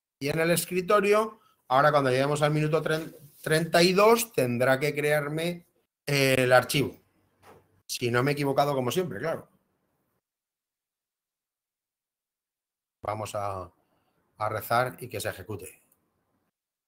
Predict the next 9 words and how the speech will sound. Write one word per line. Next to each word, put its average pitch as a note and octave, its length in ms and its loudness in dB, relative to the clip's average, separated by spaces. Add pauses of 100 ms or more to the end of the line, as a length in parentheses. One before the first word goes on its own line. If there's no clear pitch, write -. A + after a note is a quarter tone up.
(1300)
Y - 80 -14
que A2 100 -6
llegue B2+ 220 4
pronto B2 320 0
al A2 60 -2
minuto A2+ 340 -4
treinta G#2 260 -8
y G2+ 40 -8
dos. F#2 380 -12